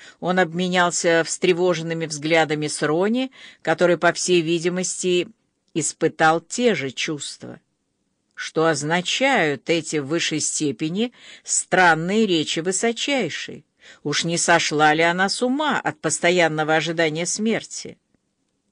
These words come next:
Эйра, несомненно, заметила эти переглядывания, но ничего не сказала, лишь устало опустилась в кресло.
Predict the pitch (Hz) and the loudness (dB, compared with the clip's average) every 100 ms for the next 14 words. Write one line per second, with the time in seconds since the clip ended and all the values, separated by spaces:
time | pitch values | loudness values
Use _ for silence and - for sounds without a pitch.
0 | _ _ - - - _ - 262 320 359 | _ _ -20 -20 -20 _ 4 6 6 4
1 | 349 320 302 269 240 262 294 302 302 285 | 4 0 0 2 4 2 0 0 2 2
2 | 220 170 - 170 165 160 160 165 156 139 | 2 0 0 2 2 2 -2 -2 -2 -2
3 | 151 156 156 185 254 269 214 160 151 - | 2 2 2 -2 -4 -2 -2 -2 -4 -4
4 | 151 147 147 - 147 131 156 180 247 254 | -4 -4 -6 -2 -2 0 2 2 0 -6
5 | _ - - - 170 233 269 - 247 - | _ -20 -20 -8 -2 0 0 -2 -4 -4
6 | - 202 262 285 233 156 147 - 165 190 | 4 4 4 2 -2 -2 -6 -6 -4 -4
7 | - - 240 254 160 - - - | -6 -8 -6 -4 -4 -8 -10 -18